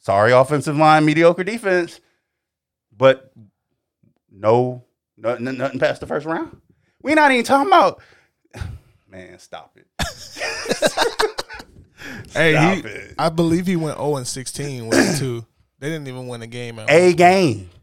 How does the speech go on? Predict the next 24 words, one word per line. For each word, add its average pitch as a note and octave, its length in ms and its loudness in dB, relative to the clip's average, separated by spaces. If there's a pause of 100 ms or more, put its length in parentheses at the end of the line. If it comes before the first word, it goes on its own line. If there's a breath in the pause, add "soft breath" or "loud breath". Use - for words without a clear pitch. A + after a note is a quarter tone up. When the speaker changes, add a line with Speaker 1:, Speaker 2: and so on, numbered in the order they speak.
(600)
Speaker 1:
You, F3 160 -6
you F#3 240 -6
hear G3 220 4
it F3 60 8
all F3 120 6
the E3+ 80 -2
time, F#3 220 0
especially F3+ 420 0
in C3+ 60 0
basketball. A#2+ 640 2 (340 soft breath)
One G3 300 6
good F#3+ 180 4
player G#3+ 340 6
can E3 140 -2
get G#3+ 240 2
you D3+ 60 6
one. G#3+ 400 6 (160)
Speaker 2:
Yeah. A2+ 300 -10 (240)
Speaker 1:
Right? G#3 400 4 (160)
Like, D3+ 180 4
you G3 120 -4
can't G3+ 240 0
get B3 180 0
swept. D4 560 2